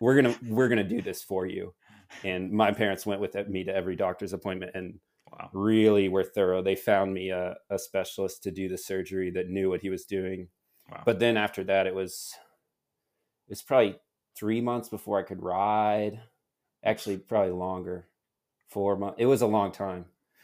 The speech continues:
Speaker 1: So it was
Speaker 2: That
Speaker 1: about six to eight months total of, like, not being able to really train.
Speaker 2: Man, and that's, I mean, it's such a tender area and such, like, a, a area that you're obviously putting a lot of,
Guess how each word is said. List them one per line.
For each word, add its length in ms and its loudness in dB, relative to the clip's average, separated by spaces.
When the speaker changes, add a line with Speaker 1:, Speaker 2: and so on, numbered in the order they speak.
Speaker 1:
So 120 6
it 40 12
was 60 10
Speaker 2:
That 0 -
Speaker 1:
about 260 10
six 340 -2
to 80 2
eight 120 4
months 260 -8
total 540 -4
of, 140 -8
like, 220 -8
not 340 -6
being 220 -8
able 140 -8
to 80 -6
really 180 -6
train. 420 -14
Speaker 2:
Man, 200 -6
and 120 -4
that's, 320 0
I 40 -8
mean, 120 0
it's 120 -4
such 180 -6
a 80 -6
tender 400 -4
area 360 -2
and 120 -10
such, 220 -10
like, 160 -12
a, 240 -10
a 100 -10
area 260 0
that 80 -8
you're 160 -4
obviously 320 -8
putting 240 -10
a 60 -8
lot 180 -4
of, 200 -18